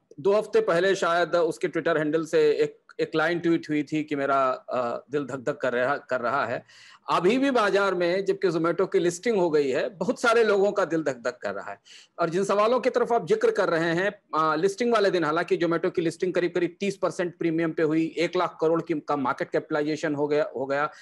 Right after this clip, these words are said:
किसी भी स्टार्टअप के लिए और किस,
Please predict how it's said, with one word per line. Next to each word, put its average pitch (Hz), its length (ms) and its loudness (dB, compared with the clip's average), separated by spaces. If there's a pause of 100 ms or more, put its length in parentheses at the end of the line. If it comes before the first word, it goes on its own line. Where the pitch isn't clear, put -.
(320)
किसी 233 200 -2
भी 262 240 -4
स्टार्टअप 254 560 -2
के 202 140 0
लिए 143 280 0
और 156 320 -2
किस, 175 180 -4